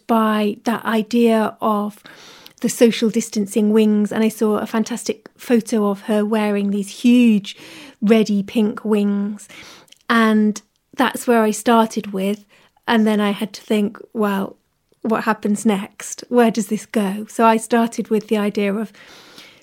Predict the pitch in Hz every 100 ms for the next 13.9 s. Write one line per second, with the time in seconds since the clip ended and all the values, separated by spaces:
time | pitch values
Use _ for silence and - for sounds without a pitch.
0 | _ - 220 208 202 - 233 226 208 202
1 | 196 190 226 202 196 196 214 - 226 208
2 | 196 - 214 202 214 214 202 196 202 202
3 | 196 - - - - _ _ - 247 247
4 | 220 247 - 214 196 196 202 - 202 196
5 | - 226 214 196 196 - 226 190 - -
6 | 196 196 196 190 196 196 196 - 220 202
7 | - 254 240 233 214 208 208 214 208 196
8 | 196 190 - - - 220 214 202 196 196
9 | - 202 196 196 190 190 - - - -
10 | _ _ _ 240 208 202 196 226 226 202
11 | 226 196 196 - 214 - 202 196 220 196
12 | 208 202 196 - - - 196 - 196 202
13 | 202 202 220 - 214 - 202 190 190